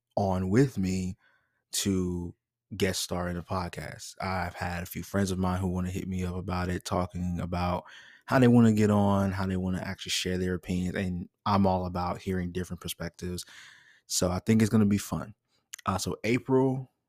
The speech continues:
the first week of April, first Friday of April, be ready because it is going to be a wild ride. I got some really weird, quirky, funny <laughs> people in my life. So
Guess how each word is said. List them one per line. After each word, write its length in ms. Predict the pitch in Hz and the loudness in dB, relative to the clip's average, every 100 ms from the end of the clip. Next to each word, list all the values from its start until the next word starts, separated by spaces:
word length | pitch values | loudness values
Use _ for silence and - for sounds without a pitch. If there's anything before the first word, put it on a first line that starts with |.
| _ _ _ _ - | _ _ _ _ -16
the 140 | - | -10
first 320 | - 113 107 | -2 -2 0
week 160 | 120 117 | 0 2
of 80 | 110 | 2
April, 400 | 104 - 90 87 | 2 -2 -10 -6
first 260 | - 98 | -2 -2
Friday 380 | - 101 98 98 | 2 4 4 4
of 100 | 92 | 2
April, 360 | 92 92 - 69 | -2 -2 -4 -4
be 220 | 87 95 | -2 2
ready 420 | 95 95 90 52 | 4 4 0 -4
because 600 | 65 95 - 87 87 87 - - - - _ _ | -6 -6 -4 -4 -4 -6 -10 -18 -20 -20 _ _
it 220 | 95 104 | 2 4
is 140 | - 196 | 4 2
going 320 | 98 98 98 | 2 2 2
to 200 | - 98 | 0 -2
be 600 | 92 95 92 95 92 95 _ _ _ - | -2 -2 0 -2 -4 -6 _ _ _ -6
a 140 | 98 98 | -4 -4
wild 600 | 92 98 95 95 92 90 | -4 -2 0 0 0 -2
ride. 540 | 92 92 87 80 69 - | -2 -2 -2 -4 -8 -6
I 140 | - 98 | -6 -4
got 260 | 92 90 | -4 -2
some 400 | - 87 87 90 | -2 -2 -2 -4
really 720 | 92 95 98 104 104 101 98 | -2 0 2 4 4 4 2
weird, 680 | 95 92 98 98 95 95 95 _ - | 0 0 0 2 0 -2 -6 _ -8
quirky, 640 | - 92 95 - 90 90 | 0 0 0 -2 -6 -6
funny 420 | - - 90 90 | -8 -6 -4 -4
<laughs> 20 | |
people 380 | 85 104 - 98 117 | -2 -4 -2 -2 0
in 100 | 92 | 0
my 140 | 90 | -2
life. 340 | 90 87 85 _ - - - - _ - | -4 -4 -6 _ -20 -20 -20 -20 _ -6
So 720 | - - 98 92 92 92 90 | -2 2 4 4 2 -2 -6